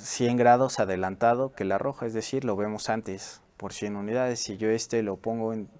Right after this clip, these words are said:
dirección contraria, es decir, menos cien, lo atraso,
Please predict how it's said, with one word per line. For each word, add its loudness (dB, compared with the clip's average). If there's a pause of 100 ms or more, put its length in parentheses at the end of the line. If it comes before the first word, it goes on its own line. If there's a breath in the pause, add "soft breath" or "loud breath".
(180)
dirección -4 (200)
contraria, 0
es -8
decir, -6
menos -6
cien, -4
lo 2
atraso, 0